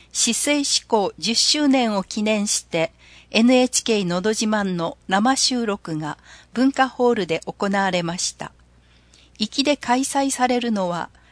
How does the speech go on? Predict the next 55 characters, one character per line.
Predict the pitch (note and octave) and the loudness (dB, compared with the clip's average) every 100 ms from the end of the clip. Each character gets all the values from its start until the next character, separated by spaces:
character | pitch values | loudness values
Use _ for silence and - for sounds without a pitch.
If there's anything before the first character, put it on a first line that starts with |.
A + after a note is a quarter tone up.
| _ | _
平 | B3 C#4 | 2 2
成 | - C4 B3+ | 2 0 0
十 | G#3+ B3+ | 0 -2
八 | A3+ A#3 - | -2 -4 -2
年 | G#3+ G3+ F3+ | -2 -2 -2
以 | F3 | -4
来 | F#3 F3 E3+ - | -2 -4 -4 -4
二 | F#3 F#3 | -2 -2
回 | - G#3 G#3+ | -2 -2 -2
目。 | G3 F3 - _ _ _ _ _ _ | -2 -6 -8 _ _ _ _ _ _
こ | - A#3 | -6 0
の | A#3 A#3 | 0 0
日、 | - - - _ _ | -4 -10 -12 _ _
緊 | - C#4+ | 0 0
張 | - D4 C#4 | 2 0 0
し | - | 2
な | B3 B3 | 2 2
が | A3+ | 2
ら | G3+ G3 | 0 0
も、 | F3 F3 - - - | -2 -6 -8 -20 -12
ス | - - | -8 2
テ | B3 A#3 | 6 6
ー | |
ジ | G3+ F3 | 4 -2
で | F3 F3 - | 0 0 -2
自 | - | -4
慢 | A3 C4 C#4+ B3+ | 2 4 4 2
の | G#3+ | -2
歌 | G3 C4 B3+ | -2 2 2
声 | B3 A#3 | 2 0
や | G3 F3+ - | 0 -2 -2
踊 | F#3 A3 | -2 0
り | A3 | 0
を | G3+ | -2
披 | G3 G#3 | -4 -6
露 | G#3+ G3+ | -4 -2
し | - | -4
た | F#3+ E3+ | -4 -6
の | E3 | -4
は、 | D#3 E3 - - - - _ | -4 -6 -10 -20 -20 -20 _
抽 | - C#4+ | 0 0
選 | - C#4 C4+ | 0 2 2
で | G3+ - | 2 -2
選 | F#3+ G3+ G#3 | 0 0 2
ば | G3+ | 0
れ | G3+ | -2
た | - F3 | -4 -6
二 | E3+ | -2
百 | G3+ B3+ - | -4 -4 -6
五 | F3+ F3+ | -6 -6
十 | E3+ | -6
組 | - - G#3+ G3 | -10 -4 -2 -2
の | F#3 | -2
う | E3+ | -6
ち、 | E3 - D4+ | -8 -10 -10